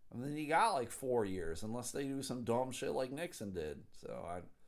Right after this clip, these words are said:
if anyone can explain it to me, 'cause I've never really gotten, like, a good, uh,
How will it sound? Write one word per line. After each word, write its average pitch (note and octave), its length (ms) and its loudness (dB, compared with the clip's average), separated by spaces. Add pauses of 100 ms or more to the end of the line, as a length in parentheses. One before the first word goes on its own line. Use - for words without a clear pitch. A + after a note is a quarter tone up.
(400)
if - 60 0
anyone A#3+ 340 6
can F#3 180 2
explain E3+ 400 0
it D#3 140 -4
to - 60 -4
me, B2+ 100 -2
'cause C#3 200 -2
I've D3+ 120 2
never F#3+ 260 4
really E3+ 240 4
gotten, D#3 280 6
like, C3 200 2
a A#2+ 60 2
good, A#2+ 580 8 (1400)
uh, D#2+ 140 -10